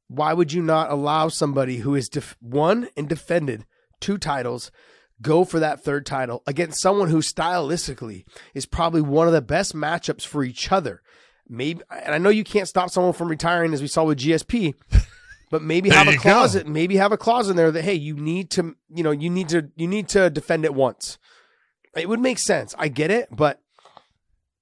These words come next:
Speaker 1: to me, that is the fight that I really believe that's the fight to make. Now, everyone's like, "Oh, he's been retired for so,"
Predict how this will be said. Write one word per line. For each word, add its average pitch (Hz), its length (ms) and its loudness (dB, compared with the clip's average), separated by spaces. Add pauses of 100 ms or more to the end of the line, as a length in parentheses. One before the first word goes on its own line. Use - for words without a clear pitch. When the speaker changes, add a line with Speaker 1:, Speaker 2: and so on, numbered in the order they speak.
(340)
Speaker 1:
to 165 100 0
me, 214 200 2
that 156 240 0
is 180 160 0
the 180 80 0
fight 160 400 -4
that 160 140 -4
I 156 40 -2
really 190 260 4
believe 180 320 2
that's 156 200 -2
the 170 80 -4
fight 160 240 -4
to 170 60 -6
make. 165 140 -2
Now, 208 160 0
everyone's 214 220 4
like, 214 80 -2
"Oh, 220 80 8
he's 196 140 6
been 202 180 4
retired 196 540 -4 (160)
for 180 100 -10
so," - 240 -2